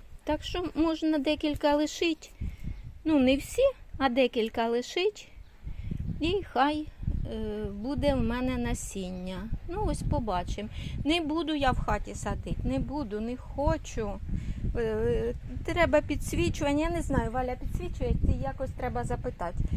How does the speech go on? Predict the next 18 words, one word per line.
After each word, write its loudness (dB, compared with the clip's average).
як 8
у 0
неї 0
оце 0
виросло. -4
Ну, -4
оце -2
це -2
тайдал. 4
Один 0
кущик -2
у -6
мене -4
такого -4
кольору. 0
А 0
зараз 0
іще -6